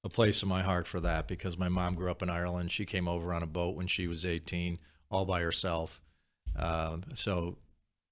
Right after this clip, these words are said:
you know, it's the, the, the stories are really amazing. Um, so thank you for sharing that. So tell me a little bit about your, your growth as a professional.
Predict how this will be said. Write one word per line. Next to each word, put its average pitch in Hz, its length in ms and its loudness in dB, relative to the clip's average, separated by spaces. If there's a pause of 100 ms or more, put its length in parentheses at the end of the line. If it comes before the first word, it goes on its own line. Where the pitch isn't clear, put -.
you 85 120 0
know, 80 160 10
it's - 320 0
the, 90 180 -4
the, 90 240 -4 (240)
the 113 100 -2
stories 101 840 4 (140)
are 82 420 -2 (380)
really 92 260 -2
amazing. 73 480 -6 (280)
Um, 76 360 -8
so 87 180 -4
thank 95 280 -2
you 87 60 -4
for - 100 -10
sharing 85 260 2
that. 78 180 -2 (580)
So - 160 8
tell 180 240 8
me 214 120 10
a 156 60 12
little 127 260 10
bit 110 240 6
about 98 480 0 (1800)
your, 104 640 2 (100)
your 95 480 -2 (160)
growth 104 720 4 (220)
as 95 260 2
a 98 80 -2
professional. 98 920 0